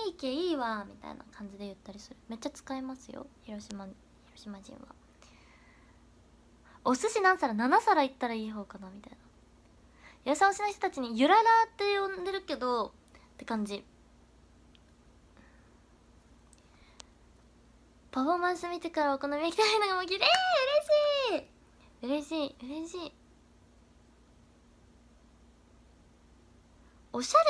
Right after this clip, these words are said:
れではなくない？おしゃれではないと思う、全然。なんていうか、あの、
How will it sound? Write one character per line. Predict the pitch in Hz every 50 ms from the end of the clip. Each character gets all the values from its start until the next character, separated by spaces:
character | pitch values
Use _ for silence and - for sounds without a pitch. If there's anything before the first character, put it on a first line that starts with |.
| 494
れ | 339 269
で | 294 262
は | 247 240
な | 226 226 247 294
く | 320 - - 302
な | 240 214 220 -
い？ | - - - - - - _ -
お | 214
し | - - 359
ゃ | 453
れ | 494 440 311
で | 269 226
は | 220 214
な | 214 220 247 254
い | 226 220
と | - 208
思 | 196 196 202 202 208
う、 | 208 202
全 | 208 214 220 -
然。 | - - -
な | 247 285 339
ん | 339
て | - 254
い | 226
う | -
か、 | - - - - - - - - - - - - - - - - -
あ | 202
の、 | 190 190 185 185 180 185 196